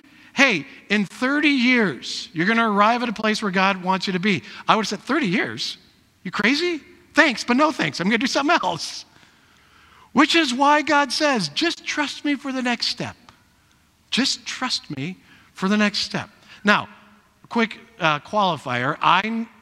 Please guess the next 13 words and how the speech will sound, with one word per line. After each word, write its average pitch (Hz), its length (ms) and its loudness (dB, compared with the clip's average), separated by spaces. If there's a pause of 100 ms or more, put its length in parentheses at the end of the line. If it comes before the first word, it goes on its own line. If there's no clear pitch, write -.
(260)
also 220 400 0
know 139 420 -4 (420)
that 180 200 0
while 190 340 4
I've 196 180 0
arrived 185 460 0
at 170 140 -2 (140)
this 269 200 -4
place 160 320 -4
where 151 120 -6
God 135 280 0
wants 127 380 -6
me, 165 240 -2